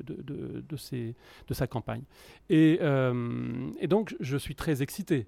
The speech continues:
par cette image qui manque, par cette image qu'on ne représente pas, que personne n'a désiré représenter.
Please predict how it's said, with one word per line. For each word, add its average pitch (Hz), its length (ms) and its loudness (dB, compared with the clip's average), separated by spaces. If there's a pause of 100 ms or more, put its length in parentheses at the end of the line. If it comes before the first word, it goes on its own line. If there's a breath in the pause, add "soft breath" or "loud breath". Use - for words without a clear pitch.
(140)
par - 140 -10
cette - 220 -6
image 131 240 0
qui - 160 -10
manque, 101 260 -8 (140)
par 123 100 -12
cette - 200 -10
image 139 180 -2
qu'on 131 140 -4
ne 120 40 -4
représente 123 540 0
pas, 107 180 -10 (460 soft breath)
que 131 100 -8
personne 156 400 -2
n'a 123 120 2
désiré 131 340 -2
représenter. 120 680 -4